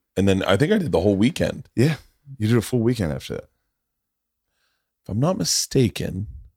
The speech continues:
Speaker 1: no, that's not the weekend. There was a weekend where I was, like, in Philly where I was like, "I think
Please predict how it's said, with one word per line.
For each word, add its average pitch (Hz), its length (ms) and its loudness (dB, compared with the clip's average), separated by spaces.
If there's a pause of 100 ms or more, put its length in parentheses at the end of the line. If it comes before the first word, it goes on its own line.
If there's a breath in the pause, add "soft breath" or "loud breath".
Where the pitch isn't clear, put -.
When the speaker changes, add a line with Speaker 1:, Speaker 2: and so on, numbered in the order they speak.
(340)
Speaker 1:
no, 92 240 2
that's 95 200 -2
not 90 120 -6
the 92 60 -8
weekend. 98 480 -8 (680)
There - 80 4
was 107 100 4
a 117 40 4
weekend 120 400 4
where 98 120 4
I 92 60 6
was, 92 180 2
like, 80 340 0 (340)
in 113 200 4
Philly 120 500 4 (240)
where 92 120 6
I - 20 6
was 92 100 2
like, 87 240 -2
"I - 80 -10 (240)
think 110 380 2